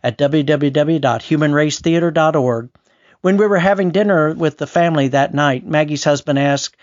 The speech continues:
uh, Justin asked Maggie, "How was the show?" And sh-, I chime in, "Great," but some jerk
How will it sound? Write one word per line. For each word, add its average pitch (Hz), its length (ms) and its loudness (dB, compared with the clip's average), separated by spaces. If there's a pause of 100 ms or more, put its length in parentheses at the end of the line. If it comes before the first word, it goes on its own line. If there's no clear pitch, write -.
(600)
uh, 131 220 0
Justin 156 440 -2
asked 135 280 -2
Maggie, 143 340 -2 (280)
"How 170 160 0
was 156 120 0
the 147 80 0
show?" 165 340 2
And 131 120 -2
sh-, - 200 -6
I 151 200 0
chime 143 340 0
in, 131 380 0
"Great," 160 400 0
but 135 120 -14
some 151 220 0
jerk 143 400 0